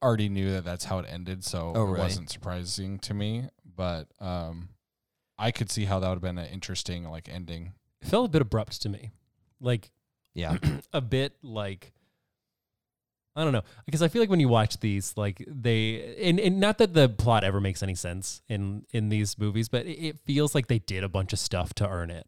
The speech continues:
Speaker 3: and then they figured out, "Oh, we figured out his name," or whatever it was. But he was just like, "Hey, come into me," and then I'm gonna kill myself. It, it, it, it felt a bit abrupt, a bit unearned, but it didn't, I don't know, it didn't bother me that
Speaker 2: Yeah.
Speaker 3: much.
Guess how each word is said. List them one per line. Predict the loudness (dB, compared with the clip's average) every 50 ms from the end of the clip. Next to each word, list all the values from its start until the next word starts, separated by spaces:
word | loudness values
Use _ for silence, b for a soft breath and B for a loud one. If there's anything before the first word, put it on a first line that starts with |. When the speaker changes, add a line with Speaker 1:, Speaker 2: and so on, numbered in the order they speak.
| _
Speaker 3:
and | -2 -2
then | 0 0
they | -2
figured | -4 -2 -4 -4 -4 -4 -8
out, | -8 -6 -6
"Oh, | -6 -6 -8 -10 -10 -8
we | -8 -6
figured | -2 -2 -2 0 0
out | 0 -2
his | -2 -4 -4
name," | -4 -4 -4 -6 -8 -10
or | -10
whatever | -10 -8 -8 -10 -10 -10 -10 -10 -12
it | -10
was. | -10 -12 -10 -10 -12 -12 -12 b b b b b b b b
But | 0 2
he | 2 4
was | 2 2
just | 2 0 0
like, | 0 2
"Hey, | 4 6 6 4
come | 6 6 8 8 8
into | 8 8 8
me," | 8 8 6 4 2 -2 -6 -8 _ _ _ _ _ _ _ _ _ _ _
and | 6 8 8
then | 8 8
I'm | 8 8
gonna | 8 6 6
kill | 4 4 4 4
myself. | 4 4 4 4 2 2 2 0 -4 -14 _ _ _ _
It, | -12 -12 -12
it, | -10 -10 -8 -6 -6 -6 -8 -8 -10 -4 -4 -4
it, | -2 0
it | -2 0 4
felt | 4 4 6
a | 4
bit | 4 2
abrupt, | 4 6 4 4 4 2
a | 2
bit | 2 2 2 2
unearned, | 0 0 0 0 0 0 0 0 0 -2 -4
but | -8 -8
it | -6
didn't, | -6 -4 -4 -4 -6 -6 -10 _ _
I | -10
don't | -10 -8
know, | -10
it | -10
didn't | -10 -12 -14
bother | -14 -14 -10
me | -4
that | -4
Speaker 2:
Yeah. | -2 -2
Speaker 3:
much. | -2 -4 -6